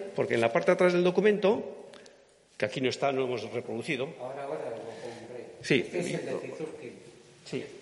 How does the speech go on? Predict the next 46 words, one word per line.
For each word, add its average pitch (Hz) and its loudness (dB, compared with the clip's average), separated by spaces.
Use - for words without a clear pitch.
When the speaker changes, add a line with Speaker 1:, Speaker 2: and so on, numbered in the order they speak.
Speaker 2:
Este - -14
es - -14
el 117 -12
de 113 -10
Speaker 1:
Y, - -12
Speaker 2:
Cizurquil. - -8
Speaker 1:
y 160 -4
veis, 196 2
ar-, 170 2
arriba, 214 2
que, - -8
para 160 2
que 180 2
veas 202 4
que, 175 2
te-, 180 -4
que 170 -4
tiene 180 2
la 156 0
marca 151 0
también, 143 0
la 135 -2
marca 139 -2
de 127 0
Speaker 2:
Sí, - -10
esa - -12
marca. - -14
Speaker 1:
Esa 170 0
marca 180 4
sería 165 4
la - 2
parte 196 4
de 185 4
la 156 6
marca 202 0
que 190 -6
falta 180 0
aquí, 131 -2
el 143 -2
equivalente 160 2
a 185 4
esta 190 -2
marca, 208 -2
ahí. 127 -10
Y, 156 2
eh, 151 6